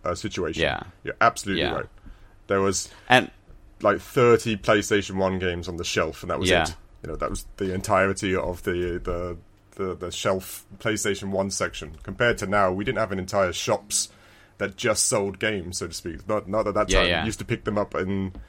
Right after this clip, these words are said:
Speaker 1: in, like, uh, sh-, supermarkets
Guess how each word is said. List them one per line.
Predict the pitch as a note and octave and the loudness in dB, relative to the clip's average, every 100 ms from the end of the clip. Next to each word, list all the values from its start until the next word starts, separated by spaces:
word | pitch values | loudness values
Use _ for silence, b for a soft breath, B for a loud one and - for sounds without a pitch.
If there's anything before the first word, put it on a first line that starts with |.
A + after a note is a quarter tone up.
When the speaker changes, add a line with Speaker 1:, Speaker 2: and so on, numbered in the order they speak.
| b b b | b b b
Speaker 1:
in, | - G#2 | -2 4
like, | F#2+ F2+ - | 4 2 -2
uh, | - F#2 F#2 | 0 0 0
sh-, | - - - - - - | -4 -12 -20 -20 -20 -12
supermarkets | - - B2 G#2+ F#2+ - F2+ - - | 0 0 4 6 4 4 0 2 0